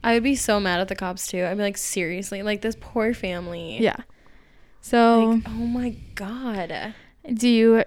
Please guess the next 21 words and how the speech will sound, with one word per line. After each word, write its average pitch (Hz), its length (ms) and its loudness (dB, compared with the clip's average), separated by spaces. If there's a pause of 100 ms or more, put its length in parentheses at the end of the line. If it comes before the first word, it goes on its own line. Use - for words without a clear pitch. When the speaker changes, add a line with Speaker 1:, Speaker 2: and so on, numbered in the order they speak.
Speaker 2:
do 226 140 0
you 220 80 4
have 214 240 2
any, 214 240 2
like, 196 320 -2
if 202 180 -6
you 208 160 -2
had 202 300 -4
to 196 400 -2 (1500)
pick 240 220 0
one, 247 340 6
what 233 160 4
would 240 120 4
you 240 100 2
Speaker 1:
Um, 254 40 -2
Speaker 2:
say? 233 340 4 (1800)
Speaker 1:
I, 240 440 0 (1600)
I 247 240 4
think 285 360 -2
it 269 60 -2
was 220 260 -2